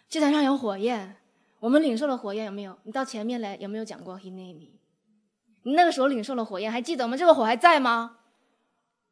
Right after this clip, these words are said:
飘？还是？我告诉你，这个季节的火又更新了，上个季节的火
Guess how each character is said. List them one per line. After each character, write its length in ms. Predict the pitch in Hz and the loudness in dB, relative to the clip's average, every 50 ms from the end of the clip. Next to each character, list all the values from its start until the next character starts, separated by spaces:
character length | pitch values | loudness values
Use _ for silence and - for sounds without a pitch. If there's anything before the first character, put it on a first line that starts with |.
| _ _ _ _ _ _ _ _ | _ _ _ _ _ _ _ _
飘？ 420 | - - - 339 339 330 339 349 349 339 349 _ _ _ _ _ _ _ _ _ _ _ _ _ _ _ _ | -12 -8 -6 -4 -4 -4 -6 -8 -12 -18 -20 _ _ _ _ _ _ _ _ _ _ _ _ _ _ _ _
还 120 | - 226 254 | -6 -6 -4
是？ 260 | 262 311 302 247 226 - - - - - - - - - _ _ _ _ _ _ _ _ _ _ _ _ _ _ _ _ _ _ _ _ _ _ _ _ _ _ _ _ _ _ | -4 -4 -4 -6 -6 -4 -2 2 2 2 2 0 -6 -14 _ _ _ _ _ _ _ _ _ _ _ _ _ _ _ _ _ _ _ _ _ _ _ _ _ _ _ _ _ _
我 80 | - 240 | 0 4
告 160 | - 359 349 | 6 6 6
诉 120 | 320 320 | 6 4
你， 80 | 302 262 | 0 0
这 100 | 247 349 | 0 0
个 80 | 302 | -2
季 160 | 311 - 349 294 | -2 -4 -4 -4
节 120 | 240 262 | -2 -2
的 120 | 269 277 | -2 -2
火 160 | 277 - 214 180 | -2 -2 -2 -2
又 80 | 220 | -2
更 200 | 208 - 254 254 | -2 -4 -4 -4
新 200 | 247 - 277 262 | -4 -4 -4 -4
了， 120 | 247 220 208 | -4 -4 -4
上 160 | - 294 269 | -2 -2 0
个 100 | 269 269 | 0 0
季 120 | 277 311 | -2 -4
节 120 | 247 240 226 | -4 -4 -4
的 100 | 240 247 | -4 -6
火 400 | 240 - 208 190 147 151 160 | -8 -8 -10 -10 -10 -12 -14